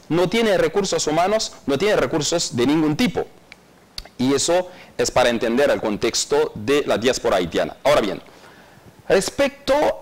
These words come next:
a si el presidente puede hacer algo en Haití.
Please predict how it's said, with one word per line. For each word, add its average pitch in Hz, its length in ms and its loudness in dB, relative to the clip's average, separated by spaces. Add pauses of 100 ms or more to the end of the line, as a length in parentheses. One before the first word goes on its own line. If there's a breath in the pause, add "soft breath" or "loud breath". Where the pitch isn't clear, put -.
(240)
a 190 500 2 (320)
si - 320 0
el 226 140 2
presidente 170 680 0
puede 208 420 0
hacer 123 360 0
algo 160 680 2
en 131 180 0
Haití. 113 520 0